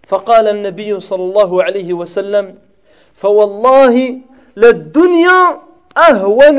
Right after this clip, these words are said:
على الله من هذا عندكم. Il dit, « Par Allah, ad-dunya, auprès d'Allah, ne vaut, vaut encore moins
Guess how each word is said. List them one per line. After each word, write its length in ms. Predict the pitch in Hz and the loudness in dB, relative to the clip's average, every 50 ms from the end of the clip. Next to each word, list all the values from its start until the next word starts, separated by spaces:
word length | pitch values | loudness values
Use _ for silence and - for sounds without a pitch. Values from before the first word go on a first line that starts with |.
| 277 254 | 2 0
على 280 | 214 240 247 240 240 | 2 2 2 2 2
الله 560 | 233 226 226 233 254 269 262 254 233 220 233 | 0 -2 -2 0 2 2 2 2 0 -4 -6
من 240 | 226 226 226 220 208 | -8 -8 -8 -8 -8
هذا 580 | 190 180 208 240 247 233 226 185 208 208 196 185 | -2 0 0 2 2 0 0 0 2 2 2 2
عندكم. 580 | 170 196 190 175 156 180 170 - - 127 110 - - _ _ _ _ _ _ _ _ _ _ _ _ _ _ _ _ _ _ - | 0 -4 -8 -6 -6 -6 -6 -6 -10 -14 -14 -18 -20 _ _ _ _ _ _ _ _ _ _ _ _ _ _ _ _ _ _ -18
Il 80 | 151 156 | -16 -14
dit, « 120 | 156 180 | -12 -12
Par 260 | 180 - 190 175 170 | -6 -4 -4 -2 -2
Allah, 480 | 175 170 180 208 240 226 185 143 - - _ _ _ _ _ _ _ _ | -4 -4 -2 -2 -2 -2 -2 -4 -8 -18 _ _ _ _ _ _ _ _
ad-dunya, 760 | - 185 190 151 - - 240 285 262 220 220 247 262 254 254 254 - _ _ _ _ _ _ - | -6 -6 -6 -8 -8 -8 -6 -4 -2 0 0 -2 -2 -4 -6 -12 -18 _ _ _ _ _ _ -8
auprès 320 | 180 180 180 - - 208 | -8 -8 -8 -8 -10 -4
d'Allah, 600 | 175 190 185 180 185 208 226 220 196 156 - - _ _ _ _ _ _ _ _ _ _ _ _ _ _ _ _ _ _ _ _ _ _ _ _ | -2 -2 -2 0 0 0 0 0 0 -4 -8 -20 _ _ _ _ _ _ _ _ _ _ _ _ _ _ _ _ _ _ _ _ _ _ _ _
ne 140 | 175 190 202 | -14 -12 -12
vaut, 420 | 196 160 165 190 190 175 165 165 165 | -12 -10 -8 -8 -6 -8 -8 -12 -16
vaut 200 | 151 139 170 196 | -14 -10 -8 -8
encore 340 | 202 190 196 214 196 180 190 | -8 -4 -2 -2 -2 -2 -2
moins 500 | 190 214 269 320 339 285 208 160 - | -2 0 2 4 4 2 0 -2 -8